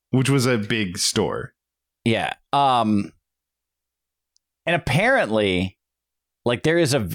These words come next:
Speaker 2: uh, in the Japanese edit of this movie, they show Eric getting shot.
Speaker 1: Yeah, it's also on YouTube. I watched it. Uh,
Speaker 2: Nice.
Speaker 1: Yeah. So what, apparently the original version of this movie was that one of the cops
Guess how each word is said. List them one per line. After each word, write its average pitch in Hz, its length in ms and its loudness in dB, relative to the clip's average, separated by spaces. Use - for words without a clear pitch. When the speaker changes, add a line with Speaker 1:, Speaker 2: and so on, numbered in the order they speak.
Speaker 2:
uh, 120 260 0
in 127 100 2
the 123 100 2
Japanese 110 680 -2
edit 123 280 0
of 120 140 -2
this 135 220 -2
movie, 147 540 2
they 123 200 0
show 120 440 2
Eric 104 280 0
getting 92 280 -2
shot. 76 340 -4
Speaker 1:
Yeah, 196 180 2
it's 139 220 -2
also 196 300 0
on 127 80 2
YouTube. 107 400 0
I 80 80 0
watched 92 360 -2
it. 64 200 -6
Uh, 95 460 0
Speaker 2:
Nice. - 560 -4
Speaker 1:
Yeah. 139 300 -2
So 175 200 0
what, 175 420 2
apparently 226 440 2
the 175 180 2
original 117 760 2
version 101 460 0
of 87 160 0
this 82 280 -2
movie 92 580 2
was 92 800 -2
that 90 420 -4
one 120 300 2
of 123 120 0
the 101 80 -2
cops - 800 -4